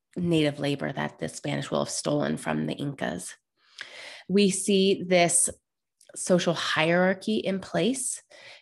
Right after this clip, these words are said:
in the Spanish colonies with peninsulares at the top. Remember, pen-, peninsulares are the Spaniards born in Europe, living in the New World. And then the Creoles, the Creoles are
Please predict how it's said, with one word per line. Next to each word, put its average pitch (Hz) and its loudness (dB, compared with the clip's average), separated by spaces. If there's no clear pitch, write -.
in 170 4
the 175 0
Spanish 160 0
colonies 160 -2
with - -8
peninsulares 160 0
at - -6
the 143 -8
top. - -4
Remember, 151 -2
pen-, 160 -6
peninsulares 147 0
are 156 2
the 160 0
Spaniards 175 2
born 202 6
in 156 0
Europe, 143 -2
living 151 0
in 151 0
the 147 -2
New 135 -2
World. 214 -4
And 196 2
then 190 6
the 175 4
Creoles, 170 0
the 139 -8
Creoles 165 -2
are 156 -4